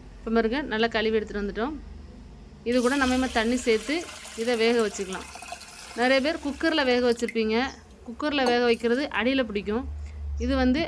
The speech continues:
அடி பிடிக்காது, நல்லா இருக்கும். நம்ம வந்து பதம் பார்த்தே எடுத்துக்கலாம். பாசிப்பருப்புங்கிறது நம்மளுக்கு வேகறதுக்கு ரொம்ப நேரம் ஆகாது, சீக்கிரமா வெந்துடும். அதனால தான் நான் இன்னைக்கு அடுப்புலயே வச்சிருக்கேன். அரை மணி நேரத்துல உங்களுக்கு வேலை முடியும். பத்து நிமிஷத்துல வேலை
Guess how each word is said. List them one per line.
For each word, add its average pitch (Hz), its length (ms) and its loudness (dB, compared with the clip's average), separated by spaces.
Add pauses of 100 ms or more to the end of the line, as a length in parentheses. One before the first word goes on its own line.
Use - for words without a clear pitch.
(140)
அடி 233 180 2
பிடிக்காது, 214 420 0 (540)
நல்லா 208 240 0
இருக்கும். 175 260 -10 (760)
நம்ம 226 200 2
வந்து 262 180 2 (480)
பதம் 254 280 2
பார்த்தே 254 260 2
எடுத்துக்கலாம். 208 420 -4 (420)
பாசிப்பருப்புங்கிறது 269 800 0
நம்மளுக்கு 254 300 -2
வேகறதுக்கு 262 400 2
ரொம்ப 220 160 0
நேரம் 240 220 4
ஆகாது, 214 260 -2 (540)
சீக்கிரமா 269 480 0
வெந்துடும். 196 340 -4 (200)
அதனால 220 340 2
தான் 285 100 0
நான் 240 100 0
இன்னைக்கு 233 220 0
அடுப்புலயே 220 320 -2
வச்சிருக்கேன். 185 380 -8 (440)
அரை 240 200 4
மணி 262 160 4
நேரத்துல 277 280 0
உங்களுக்கு 262 280 -2
வேலை 226 240 4
முடியும். 208 280 -2 (1600)
பத்து 233 220 0
நிமிஷத்துல 294 500 2
வேலை 277 140 4